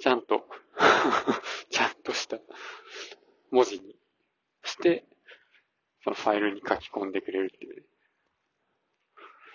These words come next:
い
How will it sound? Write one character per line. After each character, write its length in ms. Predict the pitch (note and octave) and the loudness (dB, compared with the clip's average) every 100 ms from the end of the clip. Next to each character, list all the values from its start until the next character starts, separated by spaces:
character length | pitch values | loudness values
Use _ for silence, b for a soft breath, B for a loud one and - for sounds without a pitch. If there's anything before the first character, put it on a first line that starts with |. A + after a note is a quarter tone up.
| B B _ _ _ _ _ _ _ _ _ _ _ _ - - _ _ _ _ _ _ - - | B B _ _ _ _ _ _ _ _ _ _ _ _ -20 -20 _ _ _ _ _ _ -20 -20
い 80 | - | -20